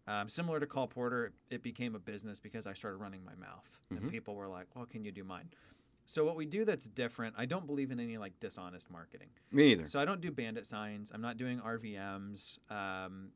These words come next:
Speaker 1: you know, we're not sending the, like, third notice, expired offer, like,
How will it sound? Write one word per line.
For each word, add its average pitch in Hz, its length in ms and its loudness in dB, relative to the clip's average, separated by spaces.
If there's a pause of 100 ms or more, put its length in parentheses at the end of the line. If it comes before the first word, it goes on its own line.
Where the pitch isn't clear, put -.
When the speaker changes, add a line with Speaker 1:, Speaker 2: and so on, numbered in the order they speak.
(200)
Speaker 1:
you 117 120 -2
know, 101 260 -4
we're 113 380 2
not 127 360 0
sending 123 520 0
the, 117 160 -2
like, 110 240 -2
third 123 440 -2
notice, 117 520 2
expired 117 600 0
offer, 107 720 0
like, 101 220 -6